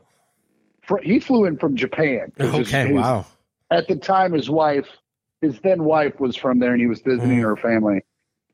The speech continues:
Speaker 1: And he came back, and it just, we were at, both at the hotel, didn't even know we were both there yet. And we both, we opened our doors to, like, go get something to eat, and we're staying right across the hall from each other.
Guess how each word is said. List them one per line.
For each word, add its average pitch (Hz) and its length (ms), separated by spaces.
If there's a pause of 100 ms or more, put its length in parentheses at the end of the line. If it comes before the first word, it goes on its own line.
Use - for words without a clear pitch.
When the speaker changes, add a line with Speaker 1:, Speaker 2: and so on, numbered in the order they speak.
(140)
Speaker 1:
And 147 140
he 139 100
came 208 380
back, 160 480 (200)
and 139 200
it 127 100
just, 185 540
we 139 140
were 156 120
at, 127 100
both 202 220
at 214 80
the 208 80
hotel, 180 300
didn't 262 260
even 254 160
know 220 140
we 202 160
were 175 120
both 175 240
there 143 220
yet. 107 240 (560)
And 175 140
we 175 100
both, 214 460 (260)
we 180 160
opened 214 380
our 208 120
doors 185 420
to, 165 100
like, 147 200
go 170 140
get 175 140
something 156 220
to 151 60
eat, 139 300
and 131 100
we're 131 120
staying 143 460
right 127 220
across 117 360
the 151 120
hall 113 120
from 202 260
each - 100
other. 98 240